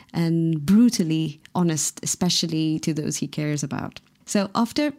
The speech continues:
seven years, that evening, he was very keen to hear my compositions. We, we left the gig and we came home. And I told him that I,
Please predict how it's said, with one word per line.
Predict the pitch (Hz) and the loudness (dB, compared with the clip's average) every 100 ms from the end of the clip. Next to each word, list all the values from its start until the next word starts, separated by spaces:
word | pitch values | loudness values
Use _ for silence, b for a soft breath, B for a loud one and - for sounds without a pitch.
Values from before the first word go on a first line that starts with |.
| _ | _
seven | - - 247 226 | -4 0 4 4
years, | 185 196 202 160 156 - | 6 4 2 0 -2 -6
that | - 190 - _ - _ | -4 -4 -4 _ -20 _
evening, | 220 247 214 175 180 220 - _ _ | 2 4 4 2 2 0 -6 _ _
he | 185 | 2
was | 202 208 | 4 2
very | 175 240 262 | 2 0 0
keen | - - 233 226 | -2 2 4 4
to | 185 | 2
hear | - 185 | 0 0
my | 175 165 | 2 0
compositions. | 170 165 160 185 - 151 - - _ _ | -2 -2 -2 -2 -2 -4 -4 -8 _ _
We, | 170 165 160 156 151 151 | -2 0 0 0 -2 0
we | 175 | 0
left | 185 - | 2 0
the | |
gig | 180 160 180 220 | 0 0 -2 -2
and | 175 | 0
we | 175 | 0
came | 170 170 | 0 0
home. | 151 147 180 - B B B B B _ | 0 -2 -4 -10 B B B B B _
And | 175 170 165 170 165 - - - | 0 2 2 2 2 0 -2 -6
I | - | -4
told | 190 214 240 | -2 2 4
him | 196 185 | 4 4
that | 175 175 _ - | 2 -2 _ -12
I, | 196 | -10